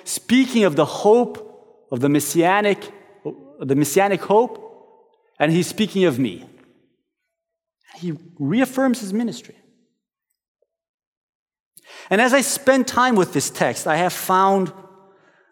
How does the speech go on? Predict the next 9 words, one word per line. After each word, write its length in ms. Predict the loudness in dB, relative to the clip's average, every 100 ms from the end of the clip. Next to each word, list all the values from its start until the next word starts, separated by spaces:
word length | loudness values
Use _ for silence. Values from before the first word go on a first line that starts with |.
| -2
that 160 | 2
rather 380 | 4 4 4 2
than 260 | 2 0 -2 -12 -20 -20
troubling 480 | -6 0 0 0 -2
me, 280 | -4 -8 -12 -20 _ _ _ _ _ -8
John's 480 | 0 2 2 -2
doubt 680 | -2 0 2 2 -2 -10 -18 -20 -20 _ _ _ _ _ _ _ _ -8
encourages 680 | -6 2 4 4 0 -8
me. 260 | -14 -18